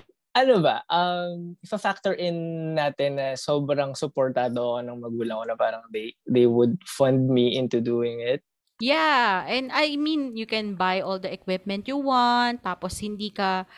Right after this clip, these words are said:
Speaker 2: wala kang, kumbaga, walang pressure yung living expenses mo, yung ganyan. Kumbaga,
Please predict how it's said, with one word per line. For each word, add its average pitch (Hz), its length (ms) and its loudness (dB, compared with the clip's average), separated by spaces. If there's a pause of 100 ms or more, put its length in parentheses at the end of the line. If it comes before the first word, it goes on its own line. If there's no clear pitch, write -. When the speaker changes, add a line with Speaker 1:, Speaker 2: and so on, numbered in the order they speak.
(260)
Speaker 2:
wala 214 320 4
kang, 185 640 -6 (160)
kumbaga, 247 320 0
walang 214 400 2
pressure 202 480 -2
yung 202 160 -4
living 196 400 0
expenses 196 800 -4
mo, 233 320 2
yung 233 160 -2
ganyan. 202 480 -2
Kumbaga, 262 480 -4